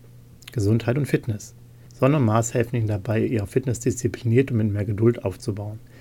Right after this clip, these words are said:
Sie brauchen gerade viel Zeit an der frischen Luft. Nicht ganz so gut vertragen Sie fette oder zuckerhaltige Speisen. Ein bisschen weniger von allem tut Ihnen gut. Krebs, Lust und Liebe. Ihre Liebessterne bieten traumhafte Einflüsse.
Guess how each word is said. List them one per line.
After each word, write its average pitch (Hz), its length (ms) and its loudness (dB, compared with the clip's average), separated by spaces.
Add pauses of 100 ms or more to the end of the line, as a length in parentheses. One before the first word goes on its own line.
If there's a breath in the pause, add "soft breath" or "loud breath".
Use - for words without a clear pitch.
(200 loud breath)
Sie - 60 -4
brauchen 110 340 4
gerade 107 320 0
viel 110 160 -2
Zeit 135 320 0
an 127 100 -2
der 113 120 2
frischen - 320 -2
Luft. - 320 -4 (440 loud breath)
Nicht - 140 -10
ganz 131 220 4
so 147 80 -2
gut 156 120 2
vertragen 127 460 0
Sie 110 100 -2
fette 135 380 0
oder 110 220 0
zuckerhaltige 123 580 0
Speisen. 120 480 0 (500 loud breath)
Ein 104 120 0
bisschen 101 280 0
weniger 131 520 0 (400 loud breath)
von 123 180 -2
allem 113 240 0
tut - 160 -6
Ihnen 120 240 0
gut. 113 280 -8 (2250 loud breath)
Krebs, - 500 8 (380)
Lust 113 400 2
und 127 60 2
Liebe. 123 360 0 (760 soft breath)
Ihre 104 120 6
Liebessterne 127 640 2
bieten 113 340 0
traumhafte 113 540 -2
Einflüsse. 110 500 -4